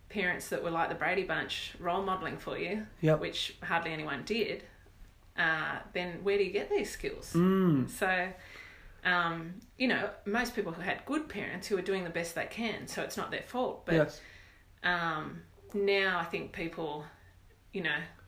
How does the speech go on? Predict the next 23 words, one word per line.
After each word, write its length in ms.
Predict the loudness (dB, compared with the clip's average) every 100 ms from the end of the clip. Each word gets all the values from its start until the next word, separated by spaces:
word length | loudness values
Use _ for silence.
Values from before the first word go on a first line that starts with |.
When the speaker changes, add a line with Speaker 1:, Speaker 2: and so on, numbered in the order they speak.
| -2
Speaker 1:
they 80 | 2
don't 160 | 2
wanna 160 | 2 0
be 140 | -2
stuck 480 | -4 0 -2 -2 -8 -14
in 500 | -10 -8 -8 -10 -12 -16 -20 -20 -20 -20 -20 -12
places 560 | 2 2 2 0 -4 -2
that 400 | 0 0 0 -6 -14 -12
maybe 460 | 0 2 2 -2 -6 -6
poor 220 | -2 -2
conflict 400 | -2 -4 -4 -4
resolution 560 | -4 -4 -4 -4 -6 -8
skills 460 | -6 -4 -4 -6 -4
get 200 | -4 -4
them 140 | -8
stuck 380 | -6 -4 -4 -6
in, 280 | -6 -6 -10 0
Speaker 2:
Mm-hmm. 140 | 4 4
Speaker 1:
you 60 | 4
know. 240 | 0 -4 -8 -16 -20 -20 -20 -20 -20 -20 -2
Um, 540 | 0 2 0 -2 -6 -8 -10 -12 -18 -20 -20 -20 -20 -20 -20 -6
for 160 | 0
instance, 600 | 2 2 0 -2 0 -4